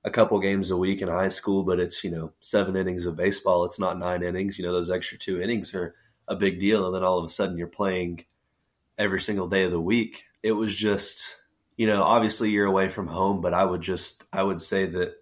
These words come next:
playing that much baseball was the biggest adjustment for me. And then not only are you playing that much baseball, but it's also against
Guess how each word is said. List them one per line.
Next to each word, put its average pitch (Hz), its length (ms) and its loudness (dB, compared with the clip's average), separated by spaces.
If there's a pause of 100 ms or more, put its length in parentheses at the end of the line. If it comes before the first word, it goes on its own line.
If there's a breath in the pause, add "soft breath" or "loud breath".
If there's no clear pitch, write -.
(120)
playing 95 460 0
that 90 260 0
much 98 280 -6
baseball 90 760 -2 (160)
was 98 200 -2
the 85 60 -8
biggest 87 340 -4
adjustment 90 420 -4
for 92 120 -6
me. 101 200 0
And 92 120 -2
then 92 200 -2 (360 soft breath)
not 113 180 8
only 107 200 4
are 95 60 2
you 90 160 -2
playing 107 320 4
that 95 140 -2
much 92 220 -2
baseball, 92 420 4
but 90 100 0
it's 90 140 -2
also 95 340 2
against 87 500 -2